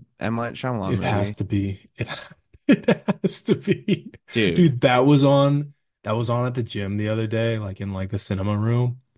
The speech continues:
Speaker 1: That's
Speaker 2: And I was like, "How did this just, just, just off of the first fifteen minutes?" I was like, "How is this made?"
Speaker 1: Dude, it was
Speaker 2: Oh.
Speaker 1: it was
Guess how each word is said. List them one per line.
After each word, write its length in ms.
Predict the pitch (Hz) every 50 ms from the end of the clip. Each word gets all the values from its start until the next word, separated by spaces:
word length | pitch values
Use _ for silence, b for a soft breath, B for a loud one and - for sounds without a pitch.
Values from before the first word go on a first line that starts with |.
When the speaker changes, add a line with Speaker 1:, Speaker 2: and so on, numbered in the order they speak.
| _ _
Speaker 1:
That's 400 | - 87 82 - - - - - _ _ _ _
Speaker 2:
And 200 | - 123 117 117
I 180 | 113 98 110 113
was 260 | 107 107 104 - -
like, 460 | 131 120 107 104 98 95 - - _ _ _ _ _ _ _ _ _
"How 240 | - - 117 113 120
did 160 | 127 135 135
this 340 | 135 151 143 120 - - _ _ _ _ _ _
just, 220 | - - 107 - _ _ _ _ _ _ _ _ _ _ _ _ _ _ _ -
just, 220 | 127 165 165 165 175
just 260 | 165 156 170 170 170
off 260 | - 160 160 160 160
of 160 | 156 139 127
the 80 | 120 127
first 340 | 120 - - 131 117 - -
fifteen 500 | - - 120 123 _ - 123 113 101 104
minutes?" 420 | 104 98 131 135 _ - - - _ _ _ _ _ _ _ _
I 40 | -
was 80 | 117 113
like, 100 | 110 113
"How 340 | - - - 113 113 123
is 140 | 135 143 147
this 200 | 147 147 123 -
made?" 600 | 117 101 98 107 110 110 107 98 - 120 - - _ _ _ _ _ _ _ _ _ _ _ _ _
Speaker 1:
Dude, 460 | - 95 90 92 90 85 82 87 85 -
it 140 | - 101 107
was 680 | 131 156 156 107 90 90 - - - - - - _ _ _ _ _ _ _ _ _ _ _ _ _ _ _ _ _ _ _ _ _ _ _ _ _ _ -
Speaker 2:
Oh. 320 | 127 117 107 B B B B B B B _ _ - _ _
Speaker 1:
it 80 | 117 147
was 260 | 220 233 135 90